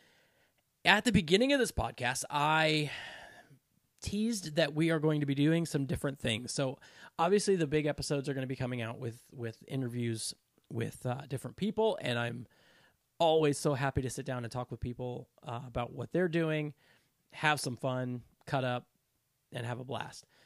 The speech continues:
Barbells, beats, and buffoonery. It's what we do. But I've got some other ideas and some things that I wanna do to kinda give you a little tidbits of things to listen to throughout the week. Uh, some things to help you get your fitness game up, maybe.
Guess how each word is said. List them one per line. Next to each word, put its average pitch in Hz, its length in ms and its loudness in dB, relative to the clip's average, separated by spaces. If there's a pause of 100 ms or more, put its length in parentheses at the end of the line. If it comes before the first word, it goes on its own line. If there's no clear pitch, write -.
(180)
Barbells, 127 280 0
beats, 131 200 -2
and 135 80 -4
buffoonery. 107 400 -6
It's - 100 -18
what 120 140 -6
we 117 100 -4
do. 110 240 -2 (840)
But 175 140 6
I've 190 60 4
got 208 160 4
some 220 160 4
other 233 400 6
ideas 175 600 2
and 147 140 -4
some 135 160 -4
things 170 320 0
that 147 100 0
I 123 100 0
wanna 160 280 0
do 131 460 0 (460)
to 147 120 -2
kinda 151 260 -2
give 127 220 -4
you 143 140 2
a - 20 2
little 147 240 0
tidbits 156 460 -4
of 160 100 -6
things 175 400 -4
to 175 140 -4
listen 180 320 -4
to 185 160 -4
throughout 185 260 -4
the 202 80 -2
week. - 340 -8 (560)
Uh, 117 320 -6
some 143 220 -4
things 135 260 -2
to 131 60 -4
help 117 300 -6
you 120 100 -4
get 123 320 -2 (480)
your 151 180 2
fitness 214 360 2
game 113 260 -2
up, - 160 -12
maybe. 120 380 -8